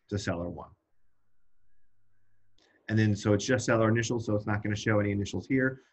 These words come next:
Those are added in, in the, uh, envelope. So save and close. Now, for our Atlanta Perimeter friends, you would also have your wire fraud and affiliated marketing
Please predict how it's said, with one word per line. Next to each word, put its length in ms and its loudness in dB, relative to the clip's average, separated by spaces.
Those 180 2
are 80 0
added 300 2
in, 320 -2
in 280 0
the, 480 0
uh, 240 -6
envelope. 360 -8
So 140 -6
save 240 -2
and 120 -8
close. 380 0
Now, 460 0
for 400 4
our 340 0
Atlanta 300 2
Perimeter 300 4
friends, 500 2
you 160 4
would 100 6
also 260 0
have 320 4
your 220 4
wire 280 4
fraud 400 0
and 120 -2
affiliated 380 0
marketing 460 -2